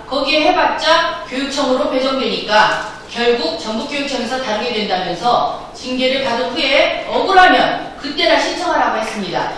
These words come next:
성추행으로 누명을 쓰고, 쓰고 징계를 받으면 인생 끝장나지 않습니까? 그런, 그렇게 무죄, 무죄라고 밝혀졌는데도 징계를 받아야 한다는 것이었습니다. 무고를 당했는데도 품위 유지 의무 위반이라는 겁니다.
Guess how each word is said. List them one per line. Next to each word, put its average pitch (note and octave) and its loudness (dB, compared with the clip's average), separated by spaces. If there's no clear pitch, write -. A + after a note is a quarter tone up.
성추행으로 F#4 2
누명을 D#4+ 4
쓰고, - -2
쓰고 C#4+ -2
징계를 C#4 0
받으면 B3 2
인생 F4+ 2
끝장나지 G4 2
않습니까? - -2
그런, C4 -6
그렇게 B3 -4
무죄, C#4 -4
무죄라고 C#4+ 0
밝혀졌는데도 A#3 -4
징계를 D4+ 2
받아야 A#3+ 4
한다는 C#4 0
것이었습니다. F3 -6
무고를 F#4 2
당했는데도 C4 2
품위 F#4+ 2
유지 D4 -2
의무 B3+ 0
위반이라는 A#3 0
겁니다. D#3+ -4